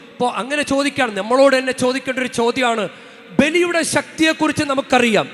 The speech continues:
എന്നിട്ട് എന്താ ബലിക്ക് പ്രാധാന്യം കൊടുക്കാത്തത്? പരിശുദ്ധ കുർബാന സ്വീകരിക്കണമെങ്കിൽ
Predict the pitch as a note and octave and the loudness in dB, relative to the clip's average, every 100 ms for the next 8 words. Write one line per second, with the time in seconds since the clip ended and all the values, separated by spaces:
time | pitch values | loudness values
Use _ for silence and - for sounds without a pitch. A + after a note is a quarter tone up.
0 | - C4+ C#4+ C#4 C4+ G3 G#3+ B3+ C#4+ C#4 | -6 -4 -2 -2 -2 0 0 0 -2 -4
1 | - A3+ A3+ A3 G#3 F#3 - F3 E3+ C#3 | 0 2 2 0 -2 -2 -2 -4 -4 -8
2 | A2+ - - - - - - - - _ | -12 -18 -20 -20 -20 -20 -20 -20 -20 _
3 | _ - B3 D4 E4 E4 C4 D4 D4+ D4+ | _ -2 0 0 -2 -2 -2 0 4 4
4 | D4+ D4+ - C4+ D4 D4+ D4 D4 C#4+ C#4+ | 4 2 0 0 2 0 0 0 -2 -2
5 | D4 | -4